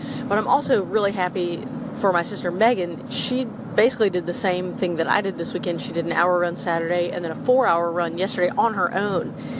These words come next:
And I know how challenging doing the marathon was, which was for me about five hours, but I cannot imagine doing four hours just by myself. And so I'm really happy for her getting that done. Al-,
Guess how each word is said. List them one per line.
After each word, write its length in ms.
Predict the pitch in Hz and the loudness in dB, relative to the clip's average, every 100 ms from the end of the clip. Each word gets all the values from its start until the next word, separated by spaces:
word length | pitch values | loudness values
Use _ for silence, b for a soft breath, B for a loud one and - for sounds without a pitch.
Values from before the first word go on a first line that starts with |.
| B B B | B B B
And 100 | 185 | 2
I 80 | 214 | 4
know 140 | 240 | 4
how 120 | 226 180 | 2 0
challenging 720 | - 190 190 185 185 165 160 B B B - | 2 0 0 -2 -2 -4 -8 B B B 0
doing 200 | 202 180 | 2 2
the 60 | |
marathon 400 | 170 302 359 185 | 2 2 2 0
was, 380 | 175 165 175 175 | 2 2 2 0
which 260 | 175 - - - - - - | -6 -6 -8 -8 -8 -6 0
was 240 | 190 160 - | 0 -2 -8
for 180 | - 190 | 0 2
me 140 | 202 | 2
about 260 | 196 170 - - - | 2 2 -2 -8 4
five 200 | 190 233 | 4 6
hours, 540 | 196 170 175 165 - - B B B B - | 2 2 0 -2 -8 -8 B B B B 2
but 100 | 208 | 2
I 60 | 208 | 4
cannot 500 | 226 208 202 - - - | 0 2 2 0 -6 0
imagine 800 | 190 185 190 208 226 190 175 165 - - 170 | 0 2 2 2 2 0 -2 -4 -8 -6 0
doing 220 | 185 170 | 0 2
four 180 | 208 185 | 4 4
hours 220 | 180 175 | 4 0
just 260 | 180 - - | -8 -4 2
by 100 | 190 | 2
myself. 520 | 160 - 185 165 156 | 2 2 2 2 -2
And 200 | 180 180 | -6 0
so 180 | 196 175 | 2 2
I'm 120 | 175 | 2
really 300 | 208 190 170 | 4 4 4
happy 300 | 170 180 175 | 0 -2 -2
for 160 | 180 | -2
her 320 | 175 180 175 165 - - - - - - - - - - | 2 2 2 -2 -12 -10 -8 -8 -10 -10 -8 -8 -6 0
getting 200 | - 196 | 0 0
that 180 | 165 | -2
done. 320 | 185 185 196 - | 0 2 0 4
Al-, 280 | 202 202 | 4 4